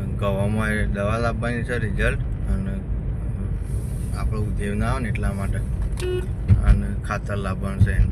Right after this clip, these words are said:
પી કે. તો બે થેલીઓ ખાતર લાવવાનું છે અને એક દવાની બાટલી લાવવાની છે. તો લીગું, મારા ભાઈ, હું ત્રણ જણા નીકળ્યા છીએ.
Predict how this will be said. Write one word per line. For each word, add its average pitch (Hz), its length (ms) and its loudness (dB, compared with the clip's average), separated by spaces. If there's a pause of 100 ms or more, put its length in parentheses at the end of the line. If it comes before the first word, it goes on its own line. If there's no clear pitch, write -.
પી 98 80 -4
કે. 98 200 -4
તો 98 120 -6
બે 107 220 -2
થેલીઓ 107 420 -2
ખાતર 104 300 -2
લાવવાનું 123 480 -4
છે 120 380 -4 (500)
અને 101 240 -2
એક 101 60 -4 (640)
દવાની 104 360 -2
બાટલી 98 400 -2
લાવવાની 92 420 -2
છે. - 200 -4
તો - 320 -6
લીગું, 113 440 -2
મારા 107 140 -4
ભાઈ, 101 260 -4
હું 110 300 -4
ત્રણ 101 140 0
જણા 101 220 2
નીકળ્યા 98 400 -2
છીએ. - 240 -4